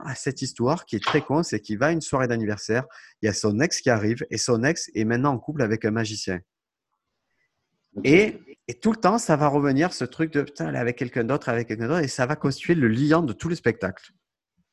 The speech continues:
Speaker 2: Un peu à la manière de, du dernier spectacle de Cla-, de Kian, où il raconte une
Speaker 1: Ah, je
Speaker 2: histoire,
Speaker 1: pense
Speaker 2: euh,
Speaker 1: typiquement qu'il, que c'est, ouais, qu'il a, qu'il a vu Brent Morin, c'est sûr.
Speaker 2: Ok.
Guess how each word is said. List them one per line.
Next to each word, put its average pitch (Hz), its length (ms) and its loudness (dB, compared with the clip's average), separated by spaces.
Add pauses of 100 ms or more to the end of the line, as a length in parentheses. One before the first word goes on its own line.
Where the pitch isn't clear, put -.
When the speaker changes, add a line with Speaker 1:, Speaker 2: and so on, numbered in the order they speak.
(680)
Speaker 2:
Un 101 120 -6
peu 107 200 2
à 107 220 4
la 101 80 2
manière 101 440 0
de, 98 440 -2
du 92 60 -8
dernier 95 240 -4
spectacle 98 460 -2
de 95 100 -2
Cla-, 107 340 2
de 98 140 -2
Kian, 131 360 2 (920)
où 90 200 -10
il 92 140 -4
raconte 95 500 -6
une 90 240 -6
Speaker 1:
Ah, 117 140 2
je 120 100 2
Speaker 2:
histoire, 151 160 6
Speaker 1:
pense - 80 2
Speaker 2:
euh, 190 40 2
Speaker 1:
typiquement 151 360 6
qu'il, 127 320 2
que 127 120 -4
c'est, 113 240 2
ouais, 110 240 2
qu'il 110 200 0
a, 107 160 4
qu'il 110 200 0
a 107 40 4
vu 113 140 0
Brent 110 160 -2
Morin, 104 260 -2
c'est 104 140 -8
sûr. - 380 -6 (720)
Speaker 2:
Ok. 95 260 -4